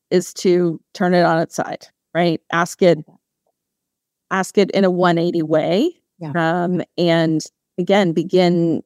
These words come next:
Speaker 1: begin taking those boundaries of obstacles as something that you can solve, which I, we promise anyone who's listening is solving a thousand problems every day, all day long in their
Speaker 2: Right.
Speaker 1: corporate life, in their family life.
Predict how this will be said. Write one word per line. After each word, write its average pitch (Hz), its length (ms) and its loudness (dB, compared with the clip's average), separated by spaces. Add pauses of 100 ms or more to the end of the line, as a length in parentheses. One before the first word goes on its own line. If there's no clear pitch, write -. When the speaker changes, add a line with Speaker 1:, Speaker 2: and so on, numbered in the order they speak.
Speaker 1:
begin 175 380 0
taking 165 520 0
those 160 260 0
boundaries 170 760 0 (160)
of 160 500 -2 (320)
obstacles 180 800 0
as 170 680 -2 (1500)
something 190 360 -2
that 160 100 0
you 175 120 0
can 180 180 0
solve, - 480 -6
which 190 200 0
I, - 240 -2 (260)
we 220 200 0
promise 214 560 0
anyone 202 400 0
who's 185 160 0
listening 165 340 -2
is - 160 -4
solving 170 720 -2 (340)
a 196 60 -6
thousand 185 420 0
problems 165 600 0
every 175 260 -2
day, 170 200 0
all 160 220 0
day 170 160 -2
long 160 480 -6
in 180 160 -2
their 175 120 2
Speaker 2:
Right. 208 100 2
Speaker 1:
corporate 156 280 -2
life, 147 220 0
in 196 140 0
their 185 140 2
family 160 400 -2
life. - 460 -6